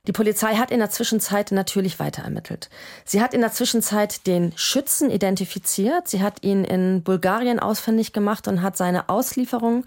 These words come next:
durchgesetzt. Der Mann ist nach Hamburg überstellt worden. Deswegen kann ihm jetzt hier der Prozess gemacht werden und er sitzt mit auf der Anklagebank. Und dann sitzt noch jemand mit auf der Anklagebank, nämlich der Vater von Arash. Der Taxifahrer, dreiundsiebzig Jahre alt.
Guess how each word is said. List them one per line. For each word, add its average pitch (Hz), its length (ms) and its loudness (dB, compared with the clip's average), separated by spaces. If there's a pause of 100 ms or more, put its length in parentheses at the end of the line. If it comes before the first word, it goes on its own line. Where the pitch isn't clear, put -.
(240)
durchgesetzt. 226 600 -2
Der 196 80 0
Mann 190 200 2
ist - 160 -4
nach 202 120 -2
Hamburg 214 220 2
überstellt 202 540 -2
worden. 202 280 0 (560)
Deswegen 208 260 2
kann 214 180 2
ihm 214 100 4
jetzt 202 160 0
hier 208 140 2
der 190 80 4
Prozess 233 440 -2
gemacht 214 360 0
werden 202 440 2
und 180 220 0
er 170 120 0
sitzt 170 220 -4
mit 175 140 -2
auf - 120 -4
der - 140 -2
Anklagebank. 208 680 0
Und 190 140 2
dann 190 180 4
sitzt - 280 -4
noch 214 160 0
jemand 156 320 0
mit 156 140 -2
auf 151 140 -2
der - 120 -4
Anklagebank, 165 640 0
nämlich 185 480 4 (800)
der 180 160 4
Vater 226 400 2
von - 200 0
Arash. 151 500 -2 (300)
Der 170 120 2
Taxifahrer, 208 840 0
dreiundsiebzig 180 680 0
Jahre 156 260 0
alt. 180 380 -2